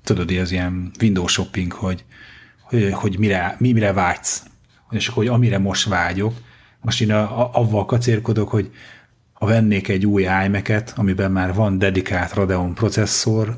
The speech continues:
azon lehet, hogy Windows alatt még gémelne is lehetne. Nyilván nem egy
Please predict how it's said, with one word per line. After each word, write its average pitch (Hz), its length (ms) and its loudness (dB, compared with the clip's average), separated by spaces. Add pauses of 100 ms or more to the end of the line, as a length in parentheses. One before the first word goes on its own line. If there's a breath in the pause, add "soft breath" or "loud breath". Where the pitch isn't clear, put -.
azon 98 320 0
lehet, 95 320 2
hogy 95 420 -2
Windows 92 380 0
alatt 90 300 -4
még 92 220 0
gémelne 87 500 -2
is 82 160 -2
lehetne. 85 540 -6 (260 soft breath)
Nyilván 104 340 4
nem 101 160 4
egy 90 200 0